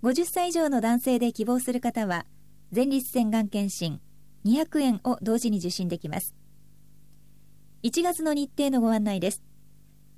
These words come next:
保健センター二日制。保健センター専用健診予約センター、電話番号は三二零零の一五零八番です。健診希望日の八日前までに予約を入れてください。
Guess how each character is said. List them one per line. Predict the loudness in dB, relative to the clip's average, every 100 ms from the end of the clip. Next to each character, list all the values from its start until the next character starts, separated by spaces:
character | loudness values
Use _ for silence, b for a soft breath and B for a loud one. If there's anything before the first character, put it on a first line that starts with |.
| -6
保 | -2
健 | 0 0
セ | 0
ン | 0
タ | 0 -2 -2 -6
ー |
二 | -12 -6
日 | -4
制。 | -2 0 0 -2 -8 -20 -20 b b -10 -6
保 |
健 | -2 -2
セ | 0 -2
ン |
タ | 0 0
ー |
専 | 0 -2 -2
用 | -2 0
健 | 0 -2
診 | 0 2
予 | 4
約 | 2 2
セ | 2
ン | 2
タ | 0 -2 -4 -2
ー、 |
電 | 2 2
話 |
番 | 2 2
号 | 0 -2
は | -2 -4 -8 -6
三 | 0 2
二 | 2 2
零 | 0 0
零 | 0 -2
の | -2 -6 -8 -10
一 | -4 0
五 | 2 2 2
零 | 0
八 | -2 -4
番 | -6 -6
で | -8
す。 | -8 -16 -20 -20 -20 -20 -20 -20 -20 -4
健 | -2 -2
診 | -4 0
希 | 2
望 | 2 2
日 | 2
の | 2 0 2
八 | 2 4
日 | 0
前 | -2 -2
ま | 0 0
で | 2
に | 0 -2 -2
予 | 0
約 | 0 0
を |
入 | 0
れ | -2
て | -4
く |
だ | -6
さ | -4
い。 | -4